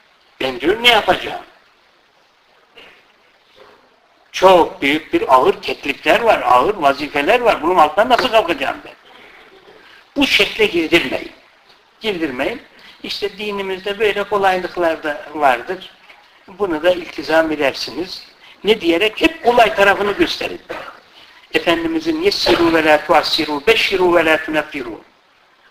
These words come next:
Kolaylaştırın, zorlaştırmayın. Sevdirin ama nefret ettirmeyin. "Oo, yapamam ben, gidemem." Sakın ha oğlum böyle bir şeye girip de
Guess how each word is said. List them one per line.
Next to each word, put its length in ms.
Kolaylaştırın, 760
zorlaştırmayın. 920
Sevdirin 880
ama 200
nefret 440
ettirmeyin. 580
"Oo, 580
yapamam 520
ben, 160
gidemem." 420
Sakın 420
ha 200
oğlum 400
böyle 300
bir 100
şeye 240
girip 460
de 180